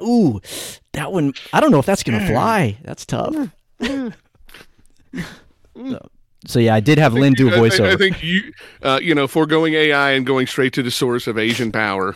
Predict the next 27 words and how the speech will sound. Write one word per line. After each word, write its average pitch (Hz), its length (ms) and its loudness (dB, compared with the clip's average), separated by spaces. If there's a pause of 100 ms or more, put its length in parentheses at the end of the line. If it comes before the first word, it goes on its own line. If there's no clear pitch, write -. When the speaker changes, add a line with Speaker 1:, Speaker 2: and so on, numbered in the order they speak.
(140)
Speaker 2:
<laughs> - 140 -12
Speaker 1:
Yeah. - 240 -4
Speaker 2:
to - 220 -6
get - 240 -10
that 135 140 -4
recorded 139 520 -4 (120)
appropriately. 139 600 -4 (760)
Speaker 1:
Did 135 160 2
you 139 80 4
like 143 160 2
that 127 100 -4
she 147 100 0
did, 120 140 0
Speaker 2:
Coulda 233 60 6
had 247 80 6
Speaker 1:
like 247 120 2
Speaker 2:
my 208 60 2
Aunt 214 220 2
Kun 208 140 2
San. 208 280 2
She's 214 220 -2
from 151 100 0
Korea, 156 380 2
and 107 80 -4
her 160 180 0
accent 120 400 -2
is 113 400 -2